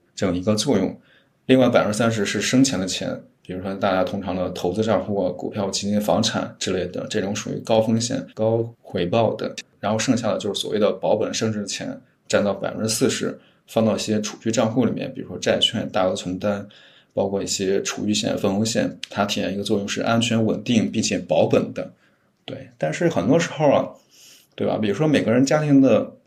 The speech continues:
风险偏好不一样，或者说短期内的这个需求不一样，可能就是非常忙，我根本没有时间操心生钱的钱，对吧？他可能保本升值的钱占比会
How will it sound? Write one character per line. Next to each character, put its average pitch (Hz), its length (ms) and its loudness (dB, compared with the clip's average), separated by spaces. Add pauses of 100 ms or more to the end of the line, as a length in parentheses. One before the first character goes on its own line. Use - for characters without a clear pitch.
风 160 180 2
险 135 220 2
偏 147 180 0
好 151 160 4
不 113 140 -2
一 95 160 0
样， 98 320 -2
或 - 220 -2
者 104 80 0
说 110 120 0
短 87 300 0
期 - 180 2
内 147 220 4
的 95 160 2
这 107 160 0
个 95 160 0
需 - 180 2
求 101 220 4
不 98 80 0
一 95 60 -2
样， 95 200 -2
可 - 120 -2
能 117 100 2
就 151 100 0
是 143 60 2
非 139 160 2
常 123 160 4
忙， 98 200 4
我 95 60 -2
根 143 160 2
本 113 140 4
没 107 80 4
有 104 60 2
时 - 120 -4
间 107 120 0
操 104 180 -4
心 110 160 -2
生 117 180 0
钱 110 120 -2
的 98 80 -2
钱， - 280 -2 (400)
对 - 80 -6
吧？ - 160 0
他 113 80 -4
可 110 120 -2
能 98 160 0
保 - 160 2
本 107 120 2
升 117 220 0
值 110 60 4
的 104 80 2
钱 - 280 -2
占 113 200 0
比 92 100 -2
会 98 260 -4